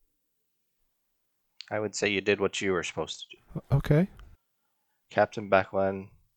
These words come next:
Speaker 1: gave this to me. Hold the box. It was in a lot better shape before that thing blew up into acid. I'm sorry. She said I was to give this to you when we got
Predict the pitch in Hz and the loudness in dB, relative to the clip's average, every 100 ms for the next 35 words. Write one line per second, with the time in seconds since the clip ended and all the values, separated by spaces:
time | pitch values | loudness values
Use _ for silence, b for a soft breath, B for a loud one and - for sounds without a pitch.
0 | _ - 107 101 95 - - 80 85 95 | _ 2 4 4 0 -6 -6 -6 -6 -8
1 | - _ _ _ _ _ _ - 85 - | -16 _ _ _ _ _ _ -8 -8 -4
2 | 80 73 - - - _ _ _ _ _ | -2 -2 -2 -14 -18 _ _ _ _ _
3 | _ _ _ _ _ _ _ _ _ _ | _ _ _ _ _ _ _ _ _ _
4 | _ 113 104 107 98 98 98 90 82 - | _ -6 -2 2 6 6 8 4 2 0
5 | 90 - - - 90 85 85 - _ _ | -2 -4 -10 -2 0 2 0 -2 _ _
6 | _ _ _ - 85 85 80 - 78 76 | _ _ _ -8 -8 -8 -12 -10 -6 -6
7 | - 82 73 73 - - - - - 92 | -6 -6 -4 -4 -6 -10 -12 -14 -10 -10
8 | 82 - - - _ _ _ _ b b | -10 -10 -12 -16 _ _ _ _ b b
9 | b - - 104 113 110 104 98 - 92 | b -18 -14 -2 4 6 6 4 -4 0
10 | 101 95 87 - 92 90 87 87 87 87 | 0 0 -4 -4 -4 -4 -4 -4 -6 2
11 | 90 85 | 4 4